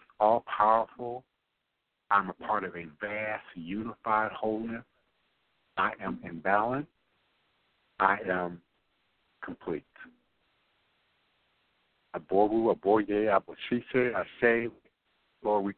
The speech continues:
your root. And may our ever allow what we desire to come to pass. And so we say,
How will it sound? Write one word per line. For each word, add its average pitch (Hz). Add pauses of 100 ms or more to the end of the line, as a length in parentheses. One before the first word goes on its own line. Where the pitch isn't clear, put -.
your 92
root. 104 (1400)
And 101 (100)
may 95
our 92
ever 185
allow 175 (520)
what 87
we 90
desire 80
to 71 (100)
come 80
to 73
pass. 73 (200)
And 76 (180)
so 73
we 76 (160)
say, 76